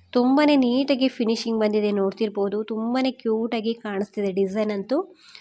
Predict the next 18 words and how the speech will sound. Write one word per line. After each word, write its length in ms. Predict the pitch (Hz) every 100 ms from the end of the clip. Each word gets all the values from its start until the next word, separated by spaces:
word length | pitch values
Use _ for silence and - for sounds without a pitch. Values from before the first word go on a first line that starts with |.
| _ -
So 100 | 294 262
ಇಲ್ಲೂ 160 | 254
ಕೂಡ 180 | 262 269 262 240
ಎರಡು 180 | 233 226
ಸಲ 120 | 254 233 - 220
ಆರ್ಚನ್ನು 380 | 220 233 220 208
ಮಾಡಿಕೊಂಡು 440 | 208 202 208 202 254 381 - _ _ - -
ಇನ್ನೊಮ್ಮೆ 340 | 220 220 220
ಸಿಂಗಲ್ 320 | 214 220 220 226
ಕ್ರೋಶೆನ 340 | 233 233 233
ಮಾಡ್ಕೊಳ್ತಾ 500 | 226 220 - 220 220 220
ಇದ್ದೀನಿ. 200 | 233 320 381 - _ _ _ _ _ _ _ _ _ _ -
ಸಿಂಗಲ್ 280 | 208 214 226
ಕ್ರೋಶೆನ 340 | 226 220 226 226 233
ಮಾಡಿ 220 | 233 294 403 -
ಫೈವ್ 200 | - 202 214
ಚೈನ್ನ 260 | 233 220 226 214
ಹಾಕ್ಕೊಳ್ಬೇಕು. 640 | 214 220 208 208 208